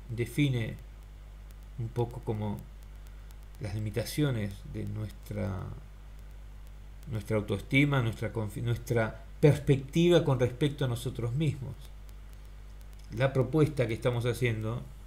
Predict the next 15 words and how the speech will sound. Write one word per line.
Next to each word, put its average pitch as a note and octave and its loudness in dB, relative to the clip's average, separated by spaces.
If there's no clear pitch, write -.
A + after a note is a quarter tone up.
"Un E3 4
día E3 10
ya D3+ 4
van D#3 6
a D3+ 6
ver", C#3 6
o A2+ -4
"Cuando B2+ -2
nos C#3 4
ayuden D3+ 8
los C3+ 8
rusos", C3+ 4
o A#2 6
"Son D#3 6
nuestras", C3 4